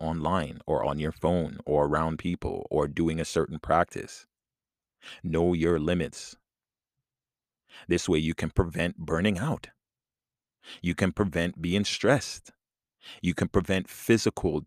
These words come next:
damage to your body and mind and to the environment around you. And if you have children around you, trust and believe.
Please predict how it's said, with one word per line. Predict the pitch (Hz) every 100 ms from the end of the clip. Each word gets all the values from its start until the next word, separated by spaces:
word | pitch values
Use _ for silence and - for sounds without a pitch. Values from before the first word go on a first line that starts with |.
| _
damage | 92 113 101 73 -
to | 76
your | 71
body | 69 85 98 92 73
and | 76 71
mind | 73 117 95 69 - _ _ _ _ _ _ _ -
and | 151 147
to | -
the | 113
environment | 104 95 92 92 82 -
around | 76 78 76
you. | - - - _ _ _ _ _ _ _ _ _ _ _ _ _ _ _ _ _ -
And | 82
if | 85 85
you | 78
have | 85 80
children | - 98 95 98
around | 95 95 95 95
you, | 98 101 -
trust | - - 87 - -
and | 80
believe. | 80 78 85 78 -